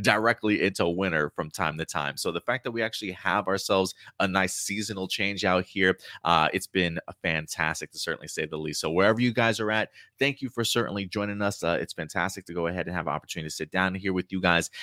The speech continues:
and talk some amazing topics. We got six topics right off the bat for you guys. Uh, we're gonna be getting into some fantastic Wonder Man news,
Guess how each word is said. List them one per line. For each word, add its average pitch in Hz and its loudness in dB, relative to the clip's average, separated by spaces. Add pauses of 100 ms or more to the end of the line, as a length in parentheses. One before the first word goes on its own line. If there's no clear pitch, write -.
(100)
and 90 0
talk 92 2
some 87 -6
amazing 82 -2
topics. - -2
We 95 -6
got 90 4
six - 0
topics 139 2 (220)
right 113 10
off 117 6
the 107 4
bat 107 6
for 110 -2
you 110 0
guys. 110 4
Uh, 92 4
we're 92 -2
gonna 95 -6
be 92 -6
getting 92 -6
into 95 -10
some 87 -6
fantastic 87 -4
Wonder 120 2
Man 113 0
news, 113 2